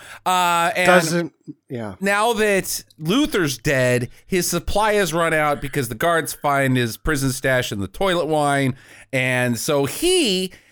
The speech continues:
Speaker 1: is like, "Well, the guy that killed Luther is my enemy now, so we're gonna kill him."
Speaker 2: I feel like the, the, the lead guard's like, "If I don't get mine, this shit's over." He says something like that. Like,
Speaker 1: Mm-hmm.
Speaker 2: it,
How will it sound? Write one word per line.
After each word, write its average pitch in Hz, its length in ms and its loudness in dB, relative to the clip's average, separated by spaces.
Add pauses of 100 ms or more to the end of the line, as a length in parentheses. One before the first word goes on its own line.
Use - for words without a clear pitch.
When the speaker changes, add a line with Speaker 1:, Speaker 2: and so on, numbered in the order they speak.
(240)
Speaker 1:
is 180 240 0
like, 165 280 0
"Well, 170 140 0
the 156 80 0
guy 208 340 0
that 180 180 -2
killed 202 280 0
Luther 139 720 0 (440)
is 160 320 0
my 143 300 0 (100)
enemy 190 440 0
now, 98 680 -2 (460)
so 127 1000 0
we're 147 140 -2
gonna 147 140 0
kill 139 300 -2
him." 80 200 -6 (880)
Speaker 2:
I 196 120 4
feel 330 340 4
like 277 220 4
the, 139 240 -6
the, 147 200 2
the 131 220 4
lead 147 300 8
guard's 139 460 4
like, 139 160 4
"If 123 100 -2
I 143 100 6
don't 147 220 6
get 135 180 4
mine, 127 440 4
this 120 140 4
shit's - 280 2
over." 113 260 4
He 127 80 6
says 160 280 4
something 135 300 2
like 107 220 0
that. 90 200 -6
Like, 92 120 -6
Speaker 1:
Mm-hmm. 101 300 -2
Speaker 2:
it, 139 140 0